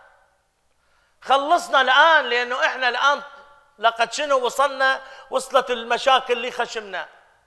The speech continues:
الرومان تعرفون عندهم مبدأ يصيحوه Pax Romana. Pax Romana باللاتيني يعني شنو؟ يعني السلام الروماني. بدأ من القرن الأول والقرن الثاني.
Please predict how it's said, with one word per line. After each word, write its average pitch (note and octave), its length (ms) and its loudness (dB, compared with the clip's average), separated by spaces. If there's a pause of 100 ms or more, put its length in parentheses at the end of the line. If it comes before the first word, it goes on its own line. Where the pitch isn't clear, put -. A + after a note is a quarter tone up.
(920)
الرومان B3+ 640 0
تعرفون A3+ 560 -4
عندهم A#3+ 400 -2
مبدأ B3 300 -2
يصيحوه A3+ 640 -8 (540)
Pax - 380 4
Romana. B3 640 4 (520)
Pax D#4+ 300 8
Romana B3 460 4
باللاتيني G#3+ 600 0
يعني G#3+ 180 -4
شنو؟ A#3 340 -8 (540)
يعني A3 300 0
السلام C4+ 560 2
الروماني. A#3 640 0 (600)
بدأ D4 240 2
من C#4 120 0
القرن C#4+ 400 6
الأول B3+ 360 4
والقرن C4+ 340 2
الثاني. D#3 440 -4